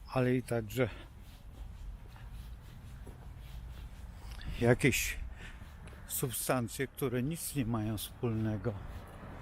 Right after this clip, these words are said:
ponieważ oczyszczalnie oczyszczają kompletnie wszystko, nawet zakłady pracy, tak, a zakłady pracy używają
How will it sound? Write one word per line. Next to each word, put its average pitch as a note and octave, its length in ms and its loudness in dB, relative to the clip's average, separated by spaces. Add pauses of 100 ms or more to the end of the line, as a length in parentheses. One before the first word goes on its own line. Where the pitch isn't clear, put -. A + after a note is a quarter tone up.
(540)
ponieważ A#2 480 6 (2250)
oczyszczalnie D#3+ 680 6
oczyszczają D3 580 2
kompletnie C3 480 -2
wszystko, - 400 -4
nawet A2+ 280 0
zakłady A2 520 2 (100)
pracy, C3+ 460 0 (140)
tak, - 340 -2 (100)
a A#2+ 140 6
zakłady A#2 460 2
pracy A#2+ 360 2
używają A2 640 2